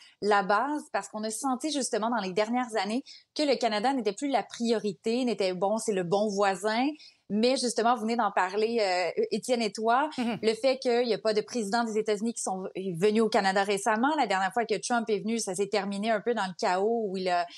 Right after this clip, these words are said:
Speaker 1: insulté Justin Trudeau sur les réseaux sociaux, si les gens s'en souviennent.
Speaker 2: Ouais.
Speaker 1: Alors, les attentes, c'est bien sûr des négociations au niveau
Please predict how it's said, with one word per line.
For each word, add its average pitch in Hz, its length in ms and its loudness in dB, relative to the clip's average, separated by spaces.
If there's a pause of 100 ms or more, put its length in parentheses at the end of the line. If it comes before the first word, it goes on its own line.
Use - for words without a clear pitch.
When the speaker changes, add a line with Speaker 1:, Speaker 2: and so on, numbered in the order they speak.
(160)
Speaker 1:
insulté 226 460 -2
Justin 214 320 -2
Trudeau 220 260 -2
sur 240 160 -2
les 185 120 0
réseaux 190 260 -2
sociaux, 240 400 -2
si 247 100 -4
les 190 140 0
gens 214 160 0
s'en 214 160 -4
souviennent. 226 440 2
Speaker 2:
Ouais. 185 120 0 (120)
Speaker 1:
Alors, 208 180 4
les 277 200 2
attentes, 247 340 2
c'est 220 120 -6
bien 208 160 0
sûr 285 400 -2
des 247 120 0
négociations 240 640 0
au 294 80 -2
niveau 233 340 -2